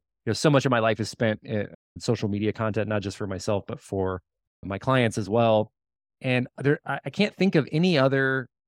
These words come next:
like, type of of output where we assume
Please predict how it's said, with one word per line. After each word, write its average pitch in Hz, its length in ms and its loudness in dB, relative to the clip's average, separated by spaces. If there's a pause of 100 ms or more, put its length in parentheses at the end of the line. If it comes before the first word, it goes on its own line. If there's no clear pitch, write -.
(200)
like, 117 220 -2
type 131 340 -2
of 104 380 -8 (320)
of 110 200 -2 (140)
output 117 480 2
where 113 240 2
we 117 180 2
assume 123 520 2